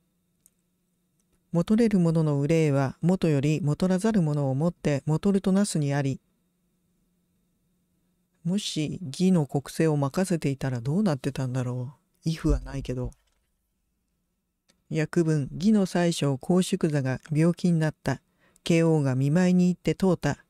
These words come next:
公祝よ。お前さんの病気に万一のことがあったら、国家をどうしたらいいだろうか。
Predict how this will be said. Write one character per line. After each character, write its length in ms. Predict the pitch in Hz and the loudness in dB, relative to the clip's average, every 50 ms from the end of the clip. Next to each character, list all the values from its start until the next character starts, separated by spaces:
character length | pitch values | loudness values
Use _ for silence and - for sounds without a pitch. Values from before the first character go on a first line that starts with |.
| _ _ _ _ _ _ | _ _ _ _ _ _
公 180 | - - 180 170 | -2 0 0 0
祝 240 | 156 - - - 151 | 0 -2 -2 0 0
よ。 220 | 139 143 135 - _ _ _ _ _ _ _ _ _ _ _ _ | 2 0 0 -2 _ _ _ _ _ _ _ _ _ _ _ _
お 120 | - 160 165 | 0 2 2
前 200 | 196 208 208 208 | 4 4 2 2
さ 220 | - - 196 196 | 2 2 2 2
ん 80 | 190 185 | 4 4
の 240 | 185 185 175 - - 208 202 _ _ _ _ _ _ _ | 4 2 0 -2 -4 -10 -14 _ _ _ _ _ _ _
病 200 | - 180 180 180 | 2 2 2 2
気 160 | - - 175 175 | 2 2 2 2
に 100 | 175 160 | 4 4
万 240 | 165 190 214 220 | 4 4 6 6
一 220 | 220 190 - - 156 | 4 4 2 0 -2
の 100 | 143 139 | -2 0
こ 100 | - 139 | -2 -2
と 120 | - 151 | -2 0
が 120 | 143 143 139 | 0 0 -2
あ 40 | |
っ 40 | 143 | -4
た 200 | - - - 143 | -4 -4 -2 -2
ら、 180 | 135 135 127 _ _ _ _ _ _ _ _ _ _ _ - | -2 -2 -4 _ _ _ _ _ _ _ _ _ _ _ -2
国 160 | - 220 220 | -2 -2 0
家 220 | - - 165 156 | 0 0 0 0
を 100 | 147 135 | 0 0
ど 140 | 135 165 220 | 0 2 2
う 60 | 233 | 0
し 60 | 214 | 0
た 140 | - - 170 | -2 -2 -2
ら 80 | 151 143 | 0 0
い 160 | 143 151 160 | 0 0 0
い 60 | 160 | 0
だ 120 | 131 131 139 | -2 -2 -2
ろ 160 | 143 151 151 | 0 0 -2
う 60 | 139 | -2
か。 240 | - - 147 127 | -2 -2 -4 -4